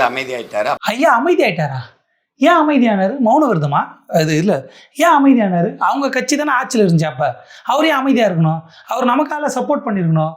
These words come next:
Speaker 2: ஹிந்தி எதிர்த்து இருக்கணும், நம்ம கூட நின்னு இருக்கணும்ல. ஆனா அமைதியாயிட்டாரு. அமைதியாயிட்டு அவர் வந்து அவர் எதிர்ப்பை அமைதியா தெரிவிச்சிருக்காரு.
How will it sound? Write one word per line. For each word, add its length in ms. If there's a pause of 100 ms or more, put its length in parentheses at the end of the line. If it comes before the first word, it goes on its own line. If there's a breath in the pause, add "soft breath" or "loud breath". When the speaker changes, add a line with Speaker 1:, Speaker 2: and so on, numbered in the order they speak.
(220 soft breath)
Speaker 2:
ஹிந்தி 280
எதிர்த்து 320
இருக்கணும், 380 (280 loud breath)
நம்ம 220
கூட 200
நின்னு 240
இருக்கணும்ல. 280
ஆனா 280
அமைதியாயிட்டாரு. 580 (720)
அமைதியாயிட்டு 680
அவர் 240
வந்து 280
அவர் 180
எதிர்ப்பை 380 (440 loud breath)
அமைதியா 400
தெரிவிச்சிருக்காரு. 680